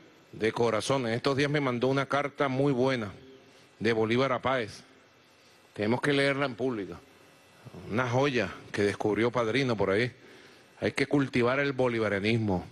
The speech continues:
los valores de nuestro libertador. Hay que cultivarlo. Hay que abrir, mira, si uno persevera en el camino justo, en el camino correcto, ¿m? Tengamos una conducta recta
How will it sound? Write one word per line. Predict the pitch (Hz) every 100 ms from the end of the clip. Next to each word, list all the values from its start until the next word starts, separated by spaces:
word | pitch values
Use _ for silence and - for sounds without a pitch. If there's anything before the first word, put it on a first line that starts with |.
| - - - - -
los | 107 101
valores | 104 101 127 135
de |
nuestro | 127 120 120
libertador. | 101 98 95 - 90 95 95 90 - - - - - - _
Hay | 135 139
que | 123
cultivarlo. | - 113 107 104 107 101 95 - - - - - - - -
Hay | 117
que | -
abrir, | 135 123 143 113
mira, | 123 131
si | 113 123
uno | 143
persevera | 117 113 - 104 127 135
en | 113
el | 101
camino | 104 117 135
justo, | 123 139 - - 78
en |
el | 95 -
camino | 104 107 139
correcto, | 104 98 143 - - 95 - - - - - - - - - - -
¿m? | 95 151 151 - - - - - - - - - - - - - - - - - - - - -
Tengamos | - 131 127 113 151 160 165 -
una | 147 156 160
conducta | - 135 123 127 156 - - 147
recta | 135 135 - - 104